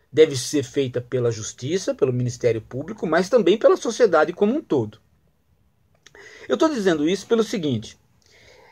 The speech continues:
é, eu já vi, né, ãh, petistas,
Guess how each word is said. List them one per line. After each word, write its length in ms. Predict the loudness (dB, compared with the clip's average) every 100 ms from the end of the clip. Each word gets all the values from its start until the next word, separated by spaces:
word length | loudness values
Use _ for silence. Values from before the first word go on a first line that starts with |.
| _ _
é, 880 | 6 8 8 8 8 6 4 0 -6 _ 4
eu 140 | 6
já 140 | 6
vi, 400 | 4 0 -6 -8 -12 _ _ _
né, 300 | -12 -10 -10 -12 _ _ _ _ _ -4
ãh, 480 | 0 2 2 2 0
petistas, 1040 | -2 -2 0 0 0 0 0 -2 -12 -20